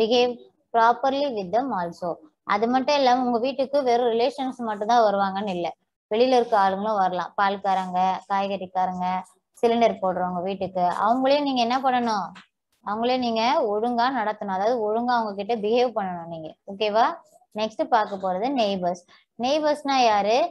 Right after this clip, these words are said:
பக்கத்து வீட்டுக்காரங்க, அதாவது உங்க வீட்டு பக்கத்துல இருக்கிறவங்க. Many families live near our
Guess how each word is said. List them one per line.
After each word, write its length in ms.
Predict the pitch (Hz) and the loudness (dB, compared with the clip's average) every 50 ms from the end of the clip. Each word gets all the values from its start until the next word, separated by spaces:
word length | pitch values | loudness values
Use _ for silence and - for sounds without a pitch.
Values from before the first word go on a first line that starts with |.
| - - _ _ _ _ - | -4 -12 _ _ _ _ -4
பக்கத்து 320 | 262 262 - 277 240 226 214 | -2 -2 0 -2 -2 -2 -4
வீட்டுக்காரங்க, 600 | 202 185 180 214 214 220 196 175 165 165 165 165 - - _ _ _ - 190 | -4 -4 -2 -4 -2 0 0 -2 -2 -2 -6 -10 -14 -16 _ _ _ -6 -2
அதாவது 260 | 226 214 226 220 233 285 294 | 2 4 4 6 4 4 2
உங்க 140 | 262 233 208 196 | 0 0 0 2
வீட்டு 200 | 226 233 226 226 208 - - | 2 0 0 -2 -6 -4 -4
பக்கத்துல 440 | 196 - - 190 185 180 180 208 240 233 | -6 -4 -4 -6 -6 -2 0 2 2 2
இருக்கிறவங்க. 520 | 196 185 180 190 175 165 160 156 156 151 - - _ _ _ _ _ _ _ _ _ _ - 214 240 | 2 0 -2 -4 -4 -4 -4 -6 -10 -12 -14 -16 _ _ _ _ _ _ _ _ _ _ -4 0 0
Many 240 | 254 285 311 339 349 339 349 - | 2 2 2 2 0 0 2 2
families 460 | 226 214 220 226 226 226 226 233 226 220 220 | 2 2 2 0 0 0 0 -2 -2 -2 -2
live 160 | 254 285 277 247 220 | -2 0 -2 -2 -2
near 220 | 220 220 233 240 233 220 | 0 2 4 4 4 4
our 160 | 196 190 185 | 2 0 0